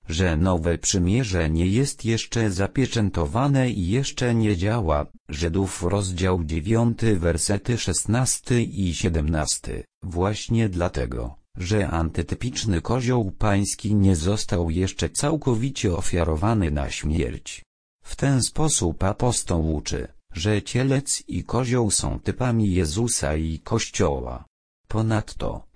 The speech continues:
kozioł Azazela, szatana, jest przez świętego Pawła utożsamiany z wielką kompanią. Pierwszy Koryntów, rozdział piąty, werset piąty,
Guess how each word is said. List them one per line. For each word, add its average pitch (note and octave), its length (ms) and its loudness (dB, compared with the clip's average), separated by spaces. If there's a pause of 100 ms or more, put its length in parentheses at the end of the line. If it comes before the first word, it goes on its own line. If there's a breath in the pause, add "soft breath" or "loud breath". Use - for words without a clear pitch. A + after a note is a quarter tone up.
(100)
kozioł G#2 600 2
Azazela, D#2+ 760 0 (220)
szatana, C#2+ 760 -2 (260)
jest C3 360 -2
przez - 380 -2
świętego F2+ 800 0
Pawła F2+ 500 0
utożsamiany A2 1080 0
z E2 100 -4
wielką D#2+ 640 -2
kompanią. D#2 760 -2 (220)
Pierwszy B2 600 -2
Koryntów, D#2+ 640 -4
rozdział G2 600 0
piąty, A#2 560 2
werset E2+ 560 -2
piąty, D2+ 640 -2